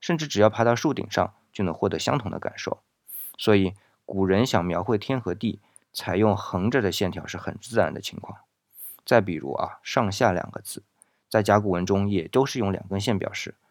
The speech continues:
而且是两根横线。这两个字啊，为了表示突出重点，两根线有长有短，上是上面短下面长，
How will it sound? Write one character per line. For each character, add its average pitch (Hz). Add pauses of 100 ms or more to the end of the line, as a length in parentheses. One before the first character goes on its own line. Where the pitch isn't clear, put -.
(260)
而 113
且 107
是 98
两 85
根 98
横 -
线。 - (460)
这 147
两 98
个 95
字 95
啊， - (280)
为 113
了 92
表 -
示 -
突 123
出 127
重 123
点， 58 (320)
两 92
根 113
线 113
有 -
长 -
有 104
短， 82 (520)
上 -
是 -
上 131
面 110
短 90
下 -
面 92
长， 85